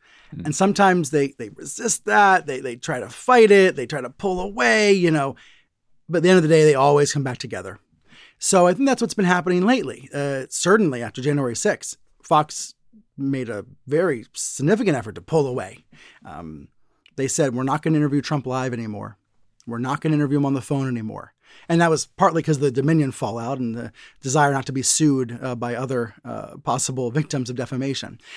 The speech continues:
Speaker 2: But there were clear changes made to the approach toward Trump. Now, however, now that the polls show what the polls show, uh, Fox is following the base.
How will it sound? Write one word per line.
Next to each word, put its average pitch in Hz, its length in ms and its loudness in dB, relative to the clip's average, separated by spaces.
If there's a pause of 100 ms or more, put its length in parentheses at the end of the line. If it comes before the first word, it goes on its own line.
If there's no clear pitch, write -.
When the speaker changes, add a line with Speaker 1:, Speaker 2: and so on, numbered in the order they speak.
(200)
Speaker 2:
But 185 260 2
there 190 180 4
were 233 280 4
clear 214 340 2
changes 175 480 2
made 127 300 -4
to 135 60 -8
the 131 100 -2
approach 127 340 -6
toward 120 220 -8
Trump. - 320 -8 (600)
Now, 196 400 4
however, 127 520 0
now 175 160 0
that 202 120 -4
the 156 60 -2
polls 185 420 0
show 175 200 0
what 156 160 0
the 131 80 -12
polls 120 240 -6
show, - 420 -8 (460)
uh, 131 280 -10 (120)
Fox 170 280 2
is 185 140 -4
following 156 440 0
the 147 60 0
base. - 380 -8